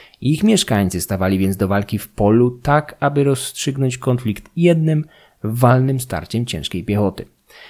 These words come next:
Takie wytłumaczenie genezy powstania hoplitów jest obecnie dominujące, ale w świecie akademickim pojawiają się głosy sprzeciwu. Jeden z najgłośniejszych zabrzmiał w tysiąc dziewięćset osiemdziesiątym dziewiątym roku, gdy swoją książkę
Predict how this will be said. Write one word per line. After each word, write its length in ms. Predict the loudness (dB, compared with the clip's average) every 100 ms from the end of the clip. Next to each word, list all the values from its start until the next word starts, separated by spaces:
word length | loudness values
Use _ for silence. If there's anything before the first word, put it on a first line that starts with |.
| -20 -20 -8
Takie 240 | -4 0 0
wytłumaczenie 580 | 2 2 4 6 4
genezy 460 | 4 4 6 6 4
powstania 440 | 2 0 0 0
hoplitów 500 | 2 0 2 2 4
jest 140 | 4 4
obecnie 340 | 2 2 0
dominujące, 1080 | 2 4 6 8 8 8 6 4 -2 -10 -12 -10 -2
ale 260 | 0 0
w 60 | -2
świecie 400 | 0 0 2 0
akademickim 600 | 2 0 2 0 -2 -2
pojawiają 440 | 2 2 2 0
się 140 | 0 -2
głosy 320 | -2 -6 -10
sprzeciwu. 560 | -4 -4 4 4 4 -4 -20 -20 -20 -20 _ -2
Jeden 340 | 2 4 4
z 80 | 4
najgłośniejszych 1080 | 4 4 2 2 2 2 0 0 0 -2 0
zabrzmiał 480 | 0 0 -2 -2
w 60 | -2
tysiąc 320 | -2 0 0
dziewięćset 280 | 0 0 -2
osiemdziesiątym 580 | -2 -2 -2 -2 -2 0
dziewiątym 360 | 0 0 0
roku, 260 | 0 0 -2
gdy 140 | -2
swoją 280 | -2 0 0
książkę 540 | 0 0 0 -2 -4